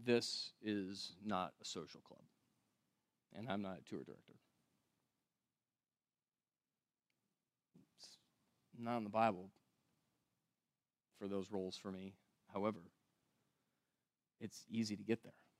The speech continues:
to have programming and to think about what, what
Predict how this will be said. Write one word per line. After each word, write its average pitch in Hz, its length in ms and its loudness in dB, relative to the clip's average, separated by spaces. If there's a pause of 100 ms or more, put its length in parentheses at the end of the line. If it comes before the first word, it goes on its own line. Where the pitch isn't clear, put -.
(1900)
to 90 260 -2 (560)
have 90 220 -6 (260)
programming 120 580 2
and 104 120 -8
to - 60 -20 (100)
think 107 160 -8
about 107 280 -8
what, 104 180 -4 (640)
what 113 120 2